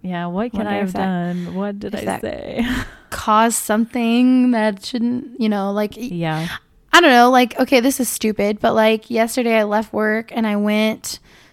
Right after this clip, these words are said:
Speaker 2: to, um, drop off all the stuff that I drop off at the end of my shift, and then I forgot my watch at my other, at the other location, so I had to turn
Speaker 1: Oh.
Speaker 2: around and go back and get my watch. And my boss was there when I got there, and she handed me my watch. I was like, "Oh, thanks." And she's like, "Yeah, no problem."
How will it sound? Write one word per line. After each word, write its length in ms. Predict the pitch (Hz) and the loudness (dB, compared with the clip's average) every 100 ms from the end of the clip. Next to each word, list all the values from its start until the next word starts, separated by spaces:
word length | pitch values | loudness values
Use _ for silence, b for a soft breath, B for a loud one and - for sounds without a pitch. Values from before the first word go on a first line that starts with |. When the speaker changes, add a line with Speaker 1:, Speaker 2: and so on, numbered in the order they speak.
| _ | _
Speaker 2:
to, 840 | - - 226 220 220 220 220 226 226 _ _ _ _ _ _ | -6 -2 0 2 2 2 0 -2 -6 _ _ _ _ _ _
um, 500 | 208 214 208 202 208 - _ _ _ _ _ _ _ _ | -2 0 0 0 -4 -8 _ _ _ _ _ _ _ _
drop 300 | - 240 233 | 2 4 4
off 220 | 220 220 220 | 4 2 0
all 100 | 214 | 0
the 100 | 226 | -2
stuff 300 | - 220 - | -4 -4 -2
that 100 | 220 | -2
I 120 | 208 | -2
drop 320 | 208 196 220 | -2 -4 -2
off 480 | 208 202 208 - - _ - | -2 0 -2 -6 -18 _ -8
at 80 | 214 | -4
the 80 | 208 | -2
end 140 | 202 | 0
of 80 | 202 | -2
my 100 | 208 | -4
shift, 380 | - 302 294 - B B B - | 0 0 0 -4 B B B 0
and 120 | 233 | 2
then 100 | 233 | 4
I 80 | 220 | 2
forgot 340 | 214 202 202 | -2 -2 0
my 100 | 247 | 0
watch 320 | 226 269 294 - | 0 0 -2 -4
at 80 | - | -6
my 140 | 190 | -4
other, 260 | 190 196 202 _ | -4 -6 -8 _
at 100 | 214 | -8
the 100 | 202 | -6
other 200 | 196 190 | -6 -6
location, 440 | 190 196 262 196 185 | -6 -4 -4 -4 -6
so 100 | 202 | -6
I 40 | |
had 80 | 196 | -4
to 60 | |
turn 160 | 196 208 | -2 -2
Speaker 1:
Oh. 40 | |
Speaker 2:
around 100 | 196 | -2
and 80 | 190 | -4
go 60 | 190 | -6
back 180 | 202 202 | -8 -10
and 80 | 190 | -12
get 100 | - | -10
my 100 | 196 | -6
watch. 480 | 208 190 - - - b b b b 226 | -6 -6 -10 -18 -20 b b b b -2
And 400 | 220 220 214 269 | 0 0 0 -2
my 180 | 214 | -4
boss 340 | 202 254 359 - | 0 0 0 -4
was 140 | 185 | -10
there 220 | 160 156 | -10 -10
when 140 | 185 185 | -8 -10
I 60 | |
got 240 | 170 226 208 | -6 -8 -8
there, 160 | - 104 | -14 -12
and 160 | 196 | -12
she 140 | 202 - | -10 -10
handed 340 | 175 202 190 | -8 -6 -6
me 80 | 180 | -8
my 160 | 180 | -10
watch. 320 | 180 208 - - | -8 -10 -10 -18
I 40 | |
was 80 | 190 | -18
like, 100 | 196 | -6
"Oh, 280 | 285 320 202 | -2 -2 -2
thanks." 420 | 226 247 175 - | -4 -4 -6 -10
And 100 | 208 | -10
she's 120 | - | -8
like, 180 | 247 240 | -8 -8
"Yeah, 60 | 294 | -6
no 80 | 277 | -6
problem." 320 | 233 226 | -4 -4